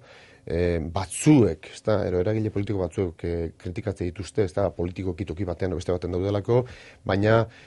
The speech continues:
eh, bueno, Britainia handiko gobernuaren, eh, kargu in-, garrantzitsu esan zuen Jonathan Powell bezalako pertsona batek, ero Kofi Annan bezalako pertsona batek, eh, politikoki ez daukala ze ikusi beharrik Euskal Herriko egoeran horrelako apustu bat egitean, eh, guretzako oso garrantzitsua da,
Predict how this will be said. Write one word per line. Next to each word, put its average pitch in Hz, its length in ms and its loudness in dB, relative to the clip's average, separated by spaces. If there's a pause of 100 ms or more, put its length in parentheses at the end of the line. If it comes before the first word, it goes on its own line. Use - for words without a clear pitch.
(160)
eh, 87 400 0
bueno, 107 260 -2
Britainia 92 460 -4
handiko 87 320 -2
gobernuaren, 87 840 -2
eh, 82 400 -2
kargu 90 440 -2
in-, 85 160 -2 (420)
garrantzitsu 90 460 -4
esan 87 160 -6
zuen 87 180 -6
Jonathan 87 320 -4
Powell 90 300 0
bezalako 87 340 -6
pertsona 85 320 -8
batek, 120 400 -2
ero 87 160 -2
Kofi - 240 -4
Annan 85 160 -4
bezalako 87 280 -6
pertsona 90 280 -6
batek, 101 320 0 (400)
eh, 90 340 0
politikoki 104 520 0
ez 98 100 -2
daukala 107 300 0
ze - 180 0
ikusi 107 320 -4
beharrik 87 360 -4
Euskal 92 200 -6
Herriko 90 320 0
egoeran 95 480 2 (280)
horrelako 90 340 -2
apustu 95 240 -8
bat 85 140 -2
egitean, 101 340 -2 (360)
eh, 78 200 -2
guretzako 90 480 0
oso 87 240 -2
garrantzitsua 85 560 -6
da, 69 160 -4